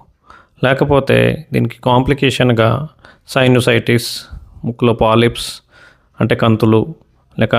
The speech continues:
even ఆస్మా కూడా వచ్చే అవకాశం ఉంటుంది. ప్రస్తుతానికి మార్కెట్లో అవైలబుల్ యాంటీ అలర్జీ టాబ్లెట్స్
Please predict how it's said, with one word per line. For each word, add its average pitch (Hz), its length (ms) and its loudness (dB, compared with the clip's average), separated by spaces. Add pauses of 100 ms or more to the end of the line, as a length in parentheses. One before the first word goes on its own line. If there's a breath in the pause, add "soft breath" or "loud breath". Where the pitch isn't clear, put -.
(140)
even 113 340 2
ఆస్మా 123 380 0
కూడా 131 200 0
వచ్చే 117 220 0
అవకాశం 101 440 0
ఉంటుంది. 107 420 0 (1300 loud breath)
ప్రస్తుతానికి 156 680 2 (120)
మార్కెట్లో 131 600 0 (580 loud breath)
అవైలబుల్ 143 500 4 (160)
యాంటీ 151 360 2
అలర్జీ 143 380 2
టాబ్లెట్స్ 123 560 0